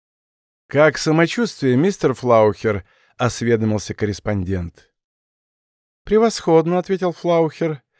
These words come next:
"Ездил в посольство, еле добился свидания с господином Паттерсоном.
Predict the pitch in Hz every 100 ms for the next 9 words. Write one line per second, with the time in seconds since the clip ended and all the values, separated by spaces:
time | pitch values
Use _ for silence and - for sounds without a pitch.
0 | _ _ _ _ - 160 190 151 175 151
1 | 180 - 170 117 - 104 101 95 85 -
2 | 120 92 123 185 175 160 151 156 135 -
3 | 123 123 165 170 151 123 - 120 123 117
4 | - 107 92 92 - - - -